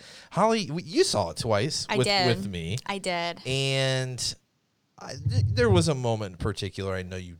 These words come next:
Speaker 1: did enjoy, and I hope
Speaker 2: Oh.
Speaker 1: it didn't, you know, deter you too much from
Speaker 2: I
Speaker 1: the
Speaker 2: don't
Speaker 1: film.
Speaker 2: know.
Speaker 1: But seeing it, you know,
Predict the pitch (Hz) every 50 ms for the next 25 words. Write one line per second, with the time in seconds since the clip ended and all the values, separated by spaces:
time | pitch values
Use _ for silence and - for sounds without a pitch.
0 | _ - - 113 104 98 - - - - 90 87 90 95 104 107 92 80 - 180
1 | 214 226 220 214 214 208 202 208 202 104 101 95 95 95 85 - _ - - 104
2 | 95 90 90 87 85 - 92 87 - 101 92 87 82 85 - - 147 151 104 92
3 | - - 208 - - 208 196 - 90 - - 101 110 - - - - - - -
4 | _ 151 156 127 98 - - - 208 196 180 180 156 135 - 139 127 107 104 95
5 | 98 98 101